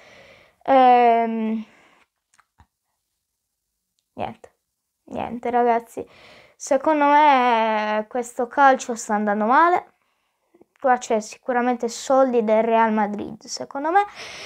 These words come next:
che è stato anche molto sfortunato, perché grazie a un replay mi sono ricordato che, ragazzi, il Real Madrid senza Dani Carvajal stava giocando sulla destra come terzino, un po' alla Bernardeschi, adeguato Lucas Vázquez, che si è infortunato,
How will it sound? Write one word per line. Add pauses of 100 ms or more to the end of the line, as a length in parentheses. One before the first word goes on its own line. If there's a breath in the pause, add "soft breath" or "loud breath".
(140 loud breath)
che
è
stato
anche
molto
sfortunato,
perché
grazie
a
un
replay
mi
sono
ricordato
che,
ragazzi, (440 loud breath)
il
Real
Madrid
senza
Dani
Carvajal
stava
giocando
sulla
destra
come
terzino,
un
po'
alla
Bernardeschi, (460 loud breath)
adeguato
Lucas
Vázquez,
che
si
è
infortunato,